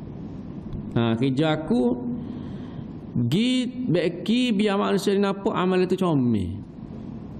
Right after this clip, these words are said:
Hak tak molek. Tak. "Wa la ughwiyannahum ajma'in." Dan aku akan sesatkan mereka semua. Ha, ni. Ni kerja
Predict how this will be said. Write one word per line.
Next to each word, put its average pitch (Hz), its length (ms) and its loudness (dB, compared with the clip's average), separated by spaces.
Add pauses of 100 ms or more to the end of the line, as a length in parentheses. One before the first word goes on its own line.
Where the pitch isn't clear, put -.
(280)
Hak 139 80 -2
tak 156 80 0
molek. 147 400 2 (1200)
Tak. 151 240 2 (1200)
"Wa 139 160 2
la 170 80 2
ughwiyannahum 190 960 4
ajma'in." 143 560 4
Dan 143 160 4
aku 139 160 0
akan 139 240 2
sesatkan 143 480 0
mereka 120 480 2
semua. 95 320 2 (1300)
Ha, 104 480 4
ni. 107 160 0 (800)
Ni 170 180 4 (220)
kerja 135 240 2